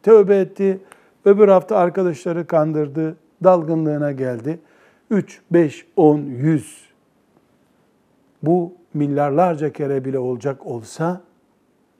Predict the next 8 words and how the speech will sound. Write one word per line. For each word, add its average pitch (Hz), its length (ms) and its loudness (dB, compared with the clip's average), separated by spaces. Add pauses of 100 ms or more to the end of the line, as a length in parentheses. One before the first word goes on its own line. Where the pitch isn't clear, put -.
(300)
Allah'ın 120 460 -10
kapısı 123 560 -14
son 135 400 -14
kapıdır. - 540 -20 (1800)
O 208 100 6
kapı 214 260 2
hiçbir 214 260 -4
zaman 170 420 -4